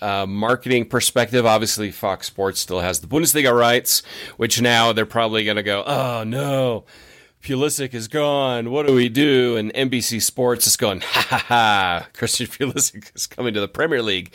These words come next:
But there are other American players, uh, playing, playing in the Bundesliga. I think, uh, what also helps is the influx of young English talent into the Bundesliga. Uh, Jadon Sancho obviously being the best of the bunch.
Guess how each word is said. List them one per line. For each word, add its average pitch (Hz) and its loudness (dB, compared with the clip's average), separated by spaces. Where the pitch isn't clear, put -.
But 214 0
there 202 4
are 175 6
other 135 4
American 110 2
players, 98 0
uh, 90 0
playing, 90 -4
playing 101 -4
in 92 -4
the 92 -6
Bundesliga. 120 2
I 127 2
think, 135 0
uh, 113 2
what 113 2
also 123 2
helps 113 0
is 104 -2
the 104 -4
influx 110 0
of 95 0
young 101 0
English 190 2
talent 190 -2
into 147 0
the 156 0
Bundesliga. 156 2
Uh, - -6
Jadon 107 2
Sancho 110 0
obviously 101 -2
being 95 -4
the 95 -6
best 120 -2
of 104 -12
the 98 -14
bunch. 113 -2